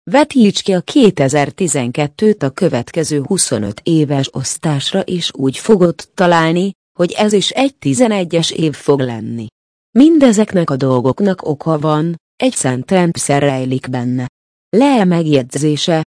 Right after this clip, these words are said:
nyilvánvaló, hogy a kétezer-harminchetes év nem tizenegyes, tehát Krion itt a tizenegyes energiáról beszél, mint a tizenegy óra tizenegy percben,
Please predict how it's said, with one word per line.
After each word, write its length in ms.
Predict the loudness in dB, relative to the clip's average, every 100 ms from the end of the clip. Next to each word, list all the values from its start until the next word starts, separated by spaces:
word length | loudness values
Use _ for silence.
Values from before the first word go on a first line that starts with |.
| 2
nyilvánvaló, 1000 | 4 4 4 2 2 2 0 0 -4 -6 -12 _ -4
hogy 140 | -2
a 100 | -2
kétezer-harminchetes 1600 | -2 -2 0 -2 -2 -6 0 2 2 0 -4 -4 -4 0 -2 -2
év 340 | 0 0 2
nem 340 | 2 2 2 -2
tizenegyes, 960 | -4 0 0 2 0 2 -2 -2 -12 -20 _ -4
tehát 340 | 0 0 -2
Krion 360 | -4 -2 0 0
itt 180 | 0 -2
a 80 | 2
tizenegyes 760 | 0 2 2 2 2 2 0
energiáról 840 | -2 0 2 0 0 0 0 -2 -4
beszél, 640 | -4 -2 0 2 0 -2 -8 _ 0
mint 240 | 2 2
a 80 | 0
tizenegy 640 | 0 0 2 2 0 0
óra 240 | -2 0 0
tizenegy 560 | 0 2 2 0 -6
percben, 760 | -6 -4 -4 -6 -4 -4 -4